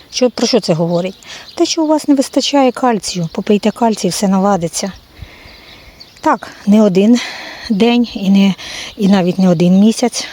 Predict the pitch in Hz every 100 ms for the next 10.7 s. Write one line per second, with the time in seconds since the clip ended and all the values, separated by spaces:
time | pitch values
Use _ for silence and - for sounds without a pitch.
0 | - - - - - 202 208 240 202 175
1 | 165 175 170 - 180 - 170 - - -
2 | - - 180 - 165 180 160 165 160 -
3 | 208 262 - 165 - 190 180 214 269 185
4 | - 185 - - - - - - - -
5 | - - - - - - - 196 196 185
6 | 175 170 170 - - - - - - -
7 | 214 196 175 - 277 226 233 214 - 190
8 | 180 185 240 294 277 285 - - - -
9 | - - - - - - _ _ _ _
10 | _ - - - 208 190